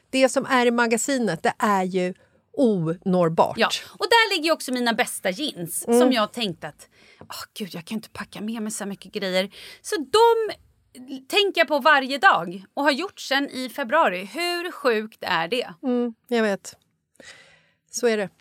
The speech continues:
Speaker 2: Jävla sjukt.
Speaker 1: Mm.
Speaker 2: Jag har skitfula kläder.
Speaker 1: Ja.
Speaker 2: Men inte dem. Varför
Speaker 1: Nej.
Speaker 2: tog jag inte med mig dem?
Speaker 1: Nej, för att det är inte så man tänker. Det är som när man
Speaker 2: Jävla
Speaker 1: packar till en
Speaker 2: idiot.
Speaker 1: resa, så tänker man så här:
Speaker 2: Men
Speaker 1: "Nu
Speaker 2: jag
Speaker 1: ska jag"
Speaker 2: packade våra vinterkläder, det gjorde jag.
Speaker 1: Ja, det gjorde du bra.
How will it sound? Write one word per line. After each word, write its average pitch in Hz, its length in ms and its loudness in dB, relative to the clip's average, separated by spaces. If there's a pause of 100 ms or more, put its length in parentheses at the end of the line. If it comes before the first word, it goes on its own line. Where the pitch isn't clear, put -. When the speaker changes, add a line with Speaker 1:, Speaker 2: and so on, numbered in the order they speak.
(320)
Speaker 2:
Jävla 170 300 -8
sjukt. - 360 -18
Speaker 1:
Mm. 208 260 -14
Speaker 2:
Jag 269 80 -4
har 330 60 4
skitfula 381 760 -2
kläder. 156 500 -8 (100)
Speaker 1:
Ja. 196 300 -6 (480)
Speaker 2:
Men 330 120 -2
inte 233 300 0
dem. 156 340 0 (160)
Varför - 140 -2
Speaker 1:
Nej. 190 80 -6
Speaker 2:
tog 415 120 0
jag 427 60 -2
inte 294 120 -4
med 320 120 2
mig 359 160 -4
dem? 151 200 -6
Speaker 1:
Nej, 240 260 -8
för - 80 -4
att 247 80 -6
det 262 60 -4
är 269 40 -2
inte 254 120 -6
så 277 100 -4
man 247 160 -4
tänker. 247 360 -4
Det 240 80 -2
är 269 40 0
som 302 160 0
när 320 80 0
man 320 120 4
Speaker 2:
Jävla 320 180 4
Speaker 1:
packar 254 180 0
till 302 140 0
en 294 60 4
Speaker 2:
idiot. 285 280 4
Speaker 1:
resa, 262 220 2
så 294 120 -2
tänker 254 240 -4
man 233 120 -2
så - 80 0
här: 196 120 4 (180)
Speaker 2:
Men 202 100 0
Speaker 1:
"Nu 262 60 6 (200)
Speaker 2:
jag 381 180 10
Speaker 1:
ska 349 80 6
jag" 359 140 10
Speaker 2:
packade 370 680 4
våra 359 340 6
vinterkläder, 277 920 2
det 277 80 0
gjorde 294 260 2
jag. 160 160 2
Speaker 1:
Ja, 190 200 6
det 220 80 -2
gjorde 247 180 2
du 262 80 6
bra. 190 240 6